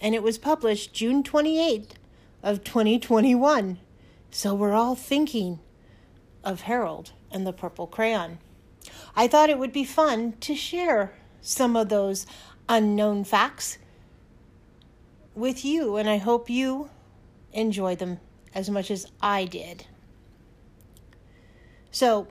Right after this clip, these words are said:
Harold is a kid who decides to go for a stroll, a moonlit stroll without a moon,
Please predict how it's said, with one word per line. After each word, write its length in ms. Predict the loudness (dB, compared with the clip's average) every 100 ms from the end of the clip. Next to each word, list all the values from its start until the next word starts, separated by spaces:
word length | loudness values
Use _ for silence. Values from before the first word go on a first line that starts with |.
| -16
Harold 600 | -8 0 0 2 -2 -6 -14 _ -20 -20 -20 -20 -20 -20 -20 _ -20 -20 -20 -20 -20 -20 -8
is 300 | -4 -4 -4
a 60 | -10
kid 440 | -4 -2 -2 -6 -18 -20 -20 -20 -20 -20 -20 -10 -4
who 460 | -2 -2 -4 -8 -6
decides 600 | -6 -2 -2 -2 -6 -10
to 140 | -8
go 420 | -4 -2 -2 -4 -10
for 320 | -8 -4 -2
a 100 | -2
stroll, 640 | -4 -6 -2 -2 -2 -4 -8 -20 -20 _ -20 -20 -20 -20 -20 -20 -20 -18 -4
a 140 | 0
moonlit 520 | 2 2 2 0 -4
stroll 460 | -8 -4 -2 0 0
without 380 | 0 2 2 4
a 60 |
moon, 540 | 2 2 2 0 -4